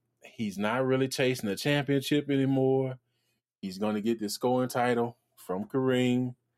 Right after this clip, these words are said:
and he's gonna get a, a, a few more records. And then that's that, bro. He, he, he's basically like, "I wanna do this, see if my son's good enough,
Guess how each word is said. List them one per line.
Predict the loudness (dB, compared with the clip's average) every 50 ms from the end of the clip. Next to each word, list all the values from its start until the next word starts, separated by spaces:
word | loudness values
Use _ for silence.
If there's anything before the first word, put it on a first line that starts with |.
| _ _ _ _ _ _ _ _
and | -10 -8 -6
he's | -4 -4 -2
gonna | -2 0 0 0 2
get | 2 2 2
a, | 2 2
a, | 0 -2 0 0 -2
a | -2
few | -2 0 0 2
more | 2 2 2 2 2 2
records. | 4 2 2 2 0 -2 -4 -4 -6 -10 -20 -20 _ _ _ _ _ _ _ _ _ _
And | 0 0 2 2
then | 2 2
that's | 2 2 2 2 2
that, | 2 2 2 2 0 0
bro. | 0 2 2 2 0 -4 -10 _
He, | -6 -4 -4
he, | -2 -2 -2 -2 -2 -2 -2
he's | -2 -2 -2 0 2
basically | 2 2 2 2 0 0 2 2
like, | 4 4 4 2 2 0 -2 _ _ _ _ _ _ _ _ _ _ -16
"I | -12
wanna | -6 -2 -2 0 0 0
do | 0 2 4
this, | 4 6 4 4 2 0 -4 -10 -14 _ _ _ _ _ _ _ _ _ _ _ _ _ _ -20 -20 -20 -18 _
see | -8 -4 0 0 0
if | 0
my | 0 0 -2
son's | 0 0 2 2 4 2 2
good | 2 2 4 4
enough, | 4 4 4 2 2 0 -2 -6 -18